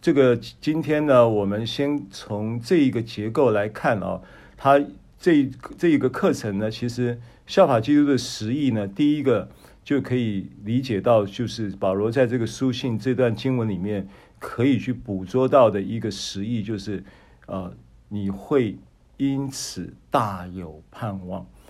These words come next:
啊，那这个是我们今天课程的目标。希望你今天这个课程结束的时候，你心里面生出了一个从基督来的、从圣灵来的大有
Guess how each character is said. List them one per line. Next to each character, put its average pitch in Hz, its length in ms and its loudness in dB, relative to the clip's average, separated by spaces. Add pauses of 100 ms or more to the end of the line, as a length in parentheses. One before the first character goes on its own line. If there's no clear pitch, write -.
(160)
啊， 101 180 -8
那 139 100 0
这 143 120 0
个 139 100 6
是 147 140 0
我 110 160 2
们 104 160 -4
今 127 200 -2
天 120 380 -2
课 131 240 -2
程 101 240 -6
的 101 80 -4
目 113 280 -2
标。 107 340 -4 (380)
希 - 260 -4
望 143 260 8
你 101 100 -2
今 120 140 -2
天 131 140 0
这 131 100 0
个 120 100 2
课 127 220 -2
程 98 320 -6
结 104 220 -8
束 127 160 -6
的 110 80 -2
时 101 160 -10
候， 98 240 -6 (320)
你 104 160 -6
心 156 420 -4
里 117 80 0
面 110 240 -2
生 131 360 -2
出 131 240 -4
了 117 140 0
一 107 160 -6
个 101 180 -4
从 101 340 -10
基 135 180 -4
督 131 180 -2
来 92 280 -4
的、 92 240 -6 (320)
从 110 240 -6
圣 123 280 -2
灵 104 200 -4
来 95 220 -4
的 95 220 -4 (340)
大 113 440 -2
有 90 340 -12